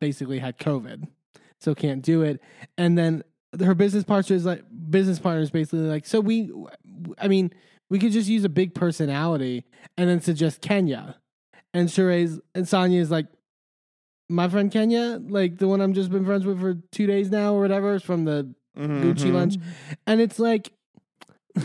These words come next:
Speaker 1: I, I agree with everyone online, which is like, Sanya should be kissing Kenya's feet by the end of this episode because,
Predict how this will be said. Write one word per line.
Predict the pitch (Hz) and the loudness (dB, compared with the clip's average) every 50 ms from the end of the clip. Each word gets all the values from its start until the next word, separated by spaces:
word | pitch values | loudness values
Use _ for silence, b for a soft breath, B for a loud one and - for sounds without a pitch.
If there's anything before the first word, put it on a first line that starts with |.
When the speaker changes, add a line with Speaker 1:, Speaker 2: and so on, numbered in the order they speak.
| - - - - - - _ _ B B B B B B B _ - | -6 -10 -16 -18 -20 -20 _ _ B B B B B B B _ 0
Speaker 1:
I, | 196 220 240 240 - | 2 4 4 2 2
I | 208 220 233 | 2 2 2
agree | 247 269 220 208 247 240 | 4 2 2 2 2 4
with | 220 220 | 4 4
everyone | 220 220 208 202 202 202 | 4 4 4 4 4 4
online, | 190 185 180 180 180 180 180 175 | 2 2 2 2 2 2 2 2
which | 170 165 165 | 2 2 0
is | 175 151 | 0 0
like, | 175 165 156 | 0 -2 -2
Sanya | - - 190 202 214 220 208 - | 0 2 2 4 4 2 2 2
should | 202 185 160 | 0 0 0
be | 170 156 | 0 -2
kissing | - - 180 170 - 170 165 | 0 0 0 0 0 -2 -2
Kenya's | 156 - 170 160 160 147 - - | 0 0 0 0 0 -2 -4 -2
feet | 165 160 147 | -4 -2 -2
by | 143 143 135 | -2 -4 -4
the | 135 139 | -2 -4
end | 135 135 | -4 -4
of | 135 | -4
this | 135 131 - | -6 -6 -6
episode | 147 131 - 123 - 139 131 127 123 | -6 -6 -8 -8 -8 -6 -6 -6 -6
because, | 127 135 - - 139 135 131 127 - | -6 -8 -6 -6 -4 -4 -4 -6 -10